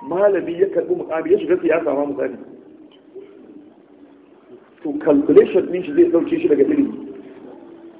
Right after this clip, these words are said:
Calculation ɗin shi zai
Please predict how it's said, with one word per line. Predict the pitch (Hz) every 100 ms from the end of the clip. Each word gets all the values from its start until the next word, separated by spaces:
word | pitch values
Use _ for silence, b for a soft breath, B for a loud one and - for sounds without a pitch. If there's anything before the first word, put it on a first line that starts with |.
| - - - - - 403 403 403 392 - - - - - - -
Calculation | - 170 165 196 220 196
ɗin | 180
shi | 156
zai | 151